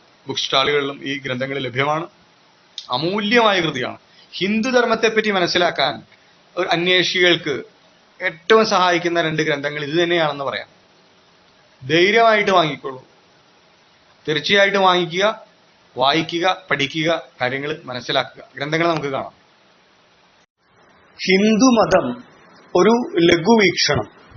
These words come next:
ഈ ഗ്രന്ഥം രചിച്ചിരിക്കുന്നത് ശ്രീ ദാനന്ദ സ്വാമികളാണ്. പ്രസിദ്ധീകരിച്ചിരിക്കുന്നത്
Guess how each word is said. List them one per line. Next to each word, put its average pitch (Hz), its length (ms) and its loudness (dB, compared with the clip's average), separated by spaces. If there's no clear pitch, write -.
ഈ 214 180 4
ഗ്രന്ഥം 208 300 4
രചിച്ചിരിക്കുന്നത് 180 880 4
ശ്രീ 175 300 2
ദാനന്ദ 180 380 2
സ്വാമികളാണ്. 139 680 2
പ്രസിദ്ധീകരിച്ചിരിക്കുന്നത് 165 1200 0